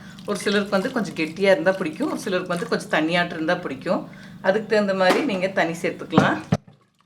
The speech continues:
உங்களுக்கு வேக வச்ச தண்ணி பத்தலைன்னா கொஞ்சம் கொதிக்க வச்ச சுடுதண்ணி சேர்த்துட்டு ஒரு கொதி வர வச்சு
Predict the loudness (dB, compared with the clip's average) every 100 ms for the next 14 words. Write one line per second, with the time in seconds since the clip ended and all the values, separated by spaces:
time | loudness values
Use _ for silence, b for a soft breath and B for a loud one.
0 | _ -20 -20 _ _ -10 -8 4 4 8
1 | 6 6 2 -4 0 0 0 -2 0 2
2 | 2 2 0 2 2 2 0 -2 -2 -2
3 | 2 2 2 0 0 0 2 2 2 -2
4 | 2 2 2 -2 -4